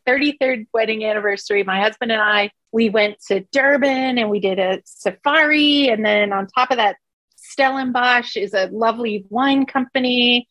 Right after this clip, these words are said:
and Cape Town has an amazing food and history scene. And then there's a little place kind of in that area called Gans Bay,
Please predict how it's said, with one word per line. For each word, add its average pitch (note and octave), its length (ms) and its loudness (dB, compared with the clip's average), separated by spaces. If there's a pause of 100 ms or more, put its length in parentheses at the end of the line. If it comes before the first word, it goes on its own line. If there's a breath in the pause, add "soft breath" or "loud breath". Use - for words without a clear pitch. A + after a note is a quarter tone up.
and G3 540 0
Cape C#4 240 0
Town A3+ 360 2
has G#3+ 200 -2
an G#3 80 -4
amazing G3 580 -2
food A3 360 0
and F#3+ 180 -4
history G#3+ 460 -2
scene. G#3 400 0
And A3 320 -2
then F#4 440 2 (380 loud breath)
there's G#3 220 -2
a G#3+ 80 -4
little C4 240 0
place C#4 400 0
kind C#4 160 -2
of A#3 80 -4
in A#3+ 80 -2
that A#3 160 2
area A3 320 2
called G3+ 340 -4
Gans C4 400 0
Bay, C#4+ 440 0